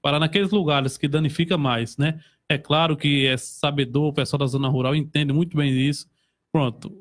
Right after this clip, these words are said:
é, graças a Deus eu posso dizer que as estradas da zona rural, é, em sua maioria hoje, está em perfeitas condições, tenho a liberdade de dizer isso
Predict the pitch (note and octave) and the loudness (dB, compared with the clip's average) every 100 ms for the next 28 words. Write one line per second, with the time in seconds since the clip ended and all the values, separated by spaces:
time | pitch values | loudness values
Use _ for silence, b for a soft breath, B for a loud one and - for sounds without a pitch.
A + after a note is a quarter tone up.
0 | - C3+ C3+ B2+ B2+ F3+ F3+ F3+ D#3+ F#3+ | -2 0 2 2 2 0 2 2 4 2
1 | F#3+ F#3 E3+ D#3+ D#3+ E3+ E3 D3 D#3 D3+ | 2 0 2 0 2 2 0 0 0 0
2 | D#3 C#3+ D3 C#3 C3 C#3 E3 F3 _ _ | 0 0 2 2 2 2 0 -2 _ _
3 | _ _ _ _ - C3+ C3 C3 C3 C3 | _ _ _ _ -4 -2 0 0 0 -2
4 | C3 - D#3 D#3+ D#3+ C#3+ D3+ C#3 C#3 D3+ | -2 0 2 2 2 2 2 2 4 4
5 | D#3+ D3 D#3 - _ _ _ - C#3 D#3+ | 2 0 -4 -8 _ _ _ -8 -2 -2
6 | D#3 C#3+ - E3 D#3+ - D#3+ C#3+ - B2+ | -2 -6 -2 -2 -2 0 0 0 0 2
7 | C#3 D3+ - _ - C#3+ C#3+ C#3+ C3+ C3+ | 2 -2 -8 _ -6 -2 0 0 0 -2
8 | C3+ C3 A#2 B2+ B2 C#3+ - | -2 -6 -2 0 0 -2 -4